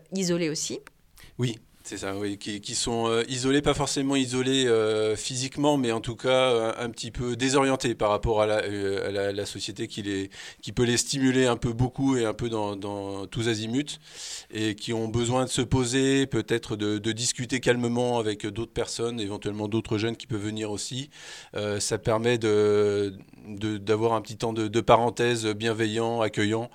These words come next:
Speaker 2: euh, où ils sont dans, dans un, un, un environnement un petit peu, euh, ouais, un, un, un petit peu sécurisé par, par rapport aux, aux stimulations que, qu'ils peuvent avoir, euh, à l'extérieur. Donc ça peut leur permettre de, de repartir du bon pied.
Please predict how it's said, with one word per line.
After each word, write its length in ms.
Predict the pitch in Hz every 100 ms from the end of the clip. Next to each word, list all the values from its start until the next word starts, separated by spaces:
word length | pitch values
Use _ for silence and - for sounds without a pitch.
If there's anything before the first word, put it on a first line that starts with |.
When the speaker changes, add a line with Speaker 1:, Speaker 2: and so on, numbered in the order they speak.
| - - - - _
Speaker 2:
euh, 460 | 98 98 95 98 98
où 240 | 110 113
ils 420 | 113 104 98 98 98
sont 220 | - 110
dans, 220 | 104 101
dans 340 | 98 98 -
un, 380 | 101 101 98 95 - - - - -
un, 180 | - 101 87
un 160 | 110
environnement 540 | 113 107 113 113 117 120
un 80 |
petit 200 | 117 -
peu, 120 | 110 120 120 113 107
euh, 400 | 101 101 101 98 98 98 107 107 - - - -
ouais, 140 | 131 147
un, 220 | 117 104
un, 280 | 92 107 110
un 100 | 110
petit 160 | - 110
peu 120 | 120
sécurisé 640 | - 117 123 123 131 143
par, 360 | 131 104 101 101
par 140 | - 98
rapport 300 | 101 117 107
aux, 340 | 101 101 104
aux 100 | 104
stimulations 720 | 101 - 120 117 110 - 117
que, 360 | 117 110 98 98
qu'ils 200 | - 98
peuvent 200 | 98 98
avoir, 380 | 98 101 107 101
euh, 140 | 98
à 60 | 87
l'extérieur. 640 | 101 98 113 98 87 95 _ - - _
Donc 140 | 101 95
ça 140 | -
peut 120 | 90
leur 140 | 104 90
permettre 320 | 101 107 107
de, 420 | 95 98 95 95
de 100 | 90
repartir 500 | 95 110 120 120 -
du 100 | 127
bon 140 | 117 120
pied. 220 | - 87